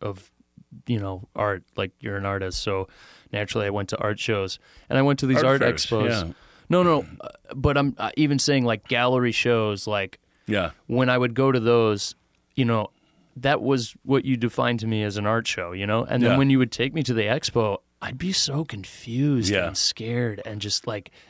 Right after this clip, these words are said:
Speaker 1: everyone's jumping in your face, like, "Hey, uh, check out this, check
Speaker 2: Yeah,
Speaker 1: out that."
Speaker 2: yeah, yeah.
Speaker 1: And there's a bunch of things that,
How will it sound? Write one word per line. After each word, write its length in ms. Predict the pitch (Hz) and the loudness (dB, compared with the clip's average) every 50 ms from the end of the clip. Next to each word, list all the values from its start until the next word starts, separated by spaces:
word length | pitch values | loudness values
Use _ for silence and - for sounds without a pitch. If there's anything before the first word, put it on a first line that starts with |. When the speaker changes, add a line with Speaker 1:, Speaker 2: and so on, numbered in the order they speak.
| _ - | _ -10
Speaker 1:
everyone's 420 | - 113 117 135 139 139 131 110 101 | -6 -2 2 2 4 4 2 0 -2
jumping 360 | - - 107 110 - 117 120 | -2 -2 -2 -2 0 0 0
in 80 | 117 | 2
your 100 | 117 110 104 | 2 0 0
face, 220 | - 117 120 113 - | -2 -2 -2 -2 -4
like, 120 | 107 - | -6 -8
"Hey, 380 | - - 175 196 240 208 135 104 | -8 -8 -4 -4 -2 -2 -2 -2
uh, 240 | 101 101 95 95 101 | -2 -2 -4 -6 -6
check 260 | - - 160 170 - | -6 -6 -6 -6 -6
out 200 | 226 226 220 _ | -8 -10 -8 _
this, 300 | - 247 - - - - | -8 -6 -6 -6 -8 -10
check 200 | - - - 226 | -10 -6 -4 -2
Speaker 2:
Yeah, 140 | 113 107 107 | 0 0 0
Speaker 1:
out 140 | 107 104 98 | -2 -2 -2
that." 160 | 92 240 - | -2 -2 -2
Speaker 2:
yeah, 240 | 90 90 90 87 85 82 | -2 -4 -4 -6 -6 -8
yeah. 180 | 156 151 151 160 | -8 -8 -4 -2
Speaker 1:
And 200 | 160 175 175 - - _ - - - - - - _ _ _ _ _ _ _ _ - | 0 0 0 -2 -8 _ -20 -20 -20 -20 -20 -20 _ _ _ _ _ _ _ _ -2
there's 180 | 156 156 147 | -2 0 0
a 60 | 160 | 0
bunch 380 | 139 - - 139 147 160 156 - | -2 -2 -2 0 0 0 0 -2
of 100 | 160 131 | -4 -2
things 260 | - 156 151 147 131 | -2 0 0 0 2
that, 140 | 123 131 120 | 2 0 0